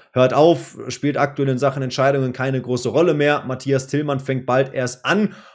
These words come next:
und hat dann erstmal andere Themen zu tun mit der Knebel-Nachfolge und einem neuen Hauptsponsor.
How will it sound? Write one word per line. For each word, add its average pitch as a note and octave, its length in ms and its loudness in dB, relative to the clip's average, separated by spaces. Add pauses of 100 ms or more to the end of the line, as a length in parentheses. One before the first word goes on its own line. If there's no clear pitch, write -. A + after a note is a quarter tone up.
und G3+ 460 4 (200)
hat C#3+ 260 -2
dann C#3+ 80 -2
erstmal C#3 320 -2
andere D#3+ 300 0
Themen A#2+ 240 -2
zu A#2+ 160 -8
tun C#3 300 -2
mit C3+ 200 0
der C3 140 0
Knebel-Nachfolge C#3+ 880 -2
und C#3 260 -2
einem C3+ 60 -4
neuen B2 240 -2
Hauptsponsor. C3 880 0